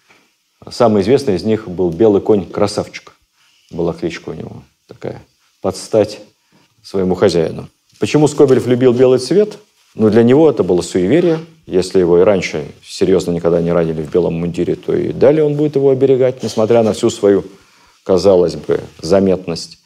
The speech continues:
Солдат, легенда была понятная. М, наш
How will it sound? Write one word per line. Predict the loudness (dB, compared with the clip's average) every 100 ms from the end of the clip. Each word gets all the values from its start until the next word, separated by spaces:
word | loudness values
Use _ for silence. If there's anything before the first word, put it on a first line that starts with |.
| _ _ _ _
Солдат, | -6 0 2 4 2 0
легенда | 0 2 2
была | 2 2 0
понятная. | -2 -2 -2 -4 -8 -10 _ _ _ _
М, | -20 -16 -16 -16 -20 -4
наш | 0 0 -2